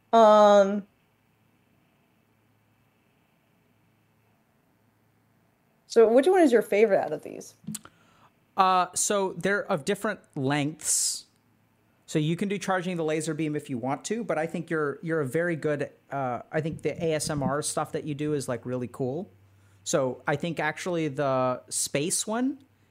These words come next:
Speaker 2: is, like, a more visualization heavy one, which I think that does a lot better with a guide.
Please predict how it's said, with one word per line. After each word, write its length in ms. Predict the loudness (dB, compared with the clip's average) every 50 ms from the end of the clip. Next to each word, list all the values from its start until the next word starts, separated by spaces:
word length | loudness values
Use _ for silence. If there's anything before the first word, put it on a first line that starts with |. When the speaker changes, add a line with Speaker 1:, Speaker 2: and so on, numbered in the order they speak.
| _ -6
Speaker 2:
is, 260 | -4 -2 -2 -2 -2
like, 180 | -4 -4 -2 -2
a 40 |
more 300 | -2 -2 -2 -2 -2 -2
visualization 960 | -2 -2 -2 -4 -2 -2 -4 -2 -2 -2 -2 -2 -2 -4 -4 -4 -4 -6 -6 -6
heavy 300 | -4 -4 -4 -4 -4 -4
one, 320 | -4 -4 -6 -6 -6 -4
which 160 | -6 -6 -4 -4
I 80 | -4
think 280 | -4 -4 -6 -6 -6 -4
that 260 | -6 -6 -6 -8 -20 _ _ _ _ _ _ _ _ _ _ -2
does 180 | -2 0 0 -2
a 60 | -2
lot 340 | -2 0 0 0 0 -2 -2
better 260 | -4 -2 -2 -2 -4
with 200 | -4 -4 -4 -6
a 40 | -6
guide. 500 | -4 -4 -4 -2 -2 -4 -4 -6 -8